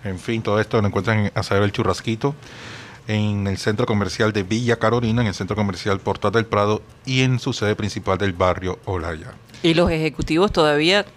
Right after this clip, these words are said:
Speaker 2: van de lunes a viernes?
Speaker 1: No,
Speaker 2: ¿De qué
Speaker 1: de
Speaker 2: hora a qué
Speaker 1: domingo
Speaker 2: hora?
Speaker 1: de domingo.
Speaker 2: Ah, domingo a domingo.
Speaker 1: Desde las once de la mañana hasta, hasta,
Speaker 2: ¿Hasta
Speaker 1: hasta,
Speaker 2: qué?
Speaker 1: hasta las seis, cinco de la tarde, porque hay gente, in-, es increíble que llega gente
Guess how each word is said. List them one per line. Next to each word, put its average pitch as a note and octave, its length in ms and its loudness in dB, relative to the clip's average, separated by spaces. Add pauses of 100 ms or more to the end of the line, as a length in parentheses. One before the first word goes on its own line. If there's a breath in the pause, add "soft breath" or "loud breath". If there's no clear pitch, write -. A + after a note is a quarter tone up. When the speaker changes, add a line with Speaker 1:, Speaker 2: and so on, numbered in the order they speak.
(320)
Speaker 2:
van E3+ 400 0 (300)
de D3 180 -2
lunes F#3+ 400 2
a E3 100 4
viernes? F#3+ 460 4
Speaker 1:
No, A#2+ 100 4
Speaker 2:
¿De G#2+ 140 4
qué - 80 2
Speaker 1:
de - 60 6
Speaker 2:
hora - 160 6
a - 20 4
qué C#3 80 4
Speaker 1:
domingo D3+ 100 4
Speaker 2:
hora? D3 40 6
Speaker 1:
de C3 60 4
domingo. A2+ 440 2
Speaker 2:
Ah, G#3 160 4
domingo G3 460 2
a G#3+ 80 4
domingo. A3+ 260 4 (240)
Speaker 1:
Desde G#2+ 320 2
las F#2+ 160 0
once G#2+ 140 -2
de A#2 60 0
la C3 60 2
mañana A2+ 300 2
hasta, F2 500 -2 (960)
hasta, E2 640 -4 (280)
Speaker 2:
¿Hasta C3 120 -2 (220)
Speaker 1:
hasta, - 20 0
Speaker 2:
qué? E2 300 -6
Speaker 1:
hasta - 160 -2
las E2+ 140 -4
seis, B2+ 300 0
cinco G#2 240 0
de A#2 40 4
la G2+ 80 2
tarde, G2+ 80 -8
porque - 160 -6
hay F#2 100 0
gente, A#2+ 360 0
in-, B2+ 180 0
es F#2+ 100 -8
increíble B2 360 0
que G#2 100 -2
llega F#2 220 0
gente A#2+ 420 0